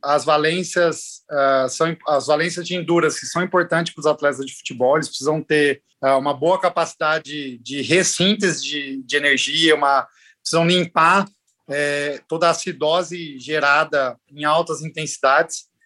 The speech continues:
mas as questões aqui no futebol, elas,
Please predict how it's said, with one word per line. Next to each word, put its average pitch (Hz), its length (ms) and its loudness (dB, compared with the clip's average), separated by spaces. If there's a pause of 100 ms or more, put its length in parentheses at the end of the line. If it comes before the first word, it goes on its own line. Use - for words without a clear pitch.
(120)
mas 151 760 2
as 147 220 0
questões 180 460 -2
aqui 196 560 -2 (100)
no 156 120 -8
futebol, 160 600 0 (100)
elas, 156 680 0